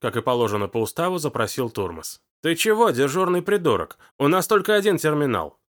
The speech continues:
"Э, да, сэр, конечно, сэр. Уже открываю". И всё-таки грубить было не обязательно, насупившись, подумал Рорди,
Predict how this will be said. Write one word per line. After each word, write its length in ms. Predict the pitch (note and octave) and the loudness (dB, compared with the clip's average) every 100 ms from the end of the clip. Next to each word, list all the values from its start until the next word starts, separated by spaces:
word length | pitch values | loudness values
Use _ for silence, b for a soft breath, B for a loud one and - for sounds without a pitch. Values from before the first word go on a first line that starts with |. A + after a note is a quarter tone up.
| - | -2
"Э, 360 | D#3+ F3+ C3+ | 0 2 2
да, 360 | G#2 D#3+ F#3+ F#2 | 0 2 2 0
сэр, 360 | - C3 G2+ E2+ | -2 -2 -2 0
конечно, 480 | G3 G#3 D#3+ - | -2 0 0 -2
сэр. 380 | G2+ A#2 F#2+ - _ - | -4 -2 -4 -6 _ -8
Уже 220 | F#3 F#3+ | -2 0
открываю". 580 | F3 - A#2 F#2+ E2 D#2+ - _ - | 0 0 0 0 -4 -6 -14 _ -2
И 100 | B2+ | -2
всё-таки 360 | E3+ D3+ D3+ | 0 -2 -2
грубить 380 | C3+ C#3 D3+ G#3 | 0 2 2 0
было 200 | C#3+ D3 | 2 2
не 120 | C#3+ | 2
обязательно, 760 | C3+ B2 F#2+ G2+ F#2 G2+ G2+ G2 | 0 0 0 0 0 -2 -4 -4
насупившись, 680 | C3 A2+ - E3 F3+ D3 D3+ | -2 -2 -2 -4 -4 -4 -6
подумал 440 | - C3 A#2 G#2+ G#2 | -4 -2 0 0 0
Рорди, 440 | C#3+ E3 D3+ D#3 | 0 0 -2 -4